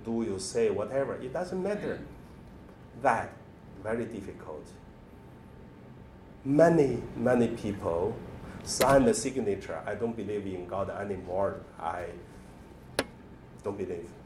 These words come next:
But she was the one,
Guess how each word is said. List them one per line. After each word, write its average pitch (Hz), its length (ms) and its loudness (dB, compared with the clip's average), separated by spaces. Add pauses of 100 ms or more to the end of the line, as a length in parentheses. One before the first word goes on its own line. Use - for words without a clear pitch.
(960)
But 107 200 -6 (1120)
she - 160 -8
was 175 300 4
the 117 100 2
one, 95 360 4